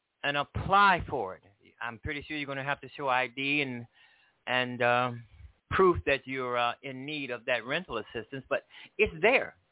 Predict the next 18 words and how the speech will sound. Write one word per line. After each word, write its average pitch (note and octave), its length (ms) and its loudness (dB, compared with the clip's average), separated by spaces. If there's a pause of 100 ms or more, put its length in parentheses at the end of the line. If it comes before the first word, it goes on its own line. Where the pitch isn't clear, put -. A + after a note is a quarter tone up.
It's D3+ 240 2
there, D3 300 -2 (420)
especially F3 520 0
in C#3 100 0
Illinois. A#2 480 4
I A#2 80 4
don't D3+ 200 4
think D3+ 200 -2 (180)
there C#3 140 0
is B2+ 160 -2
nothing B2+ 580 0 (640)
stopping C#3 320 2
Illinoisans B2 720 -4 (640)
from C3+ 160 4
getting C#3+ 280 -4
that A#2+ 160 0
rental A#2+ 320 -6
assistance G#2 600 -10